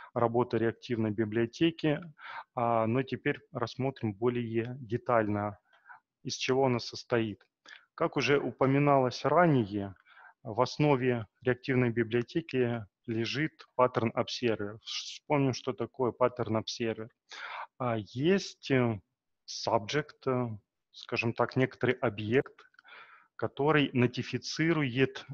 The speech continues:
другие объекты, имплементирующие интерфейс обсервер. У интерфейса обсервера есть, э, только один метод,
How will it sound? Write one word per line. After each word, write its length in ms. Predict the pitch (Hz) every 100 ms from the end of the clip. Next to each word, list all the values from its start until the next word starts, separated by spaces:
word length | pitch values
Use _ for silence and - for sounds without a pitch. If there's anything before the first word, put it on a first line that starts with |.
| 160
другие 640 | 127 131 117 120 143 117
объекты, 920 | - 101 107 117 120 - - 107 101 - - -
имплементирующие 1080 | 120 117 117 120 - 165 156 131 - 123
интерфейс 520 | 110 107 - 135 123 -
обсервер. 540 | 104 - 107 101 101 -
У 60 |
интерфейса 640 | 135 131 139 - 151 - 123
обсервера 580 | - 175 139 131 123 - - - -
есть, 540 | 107 139 135 - -
э, 220 | 120 113 110 _
только 640 | 143 135 123 - 123 120 107 - - - _ -
один 340 | 123 131 123
метод, 540 | 143 135 113 - -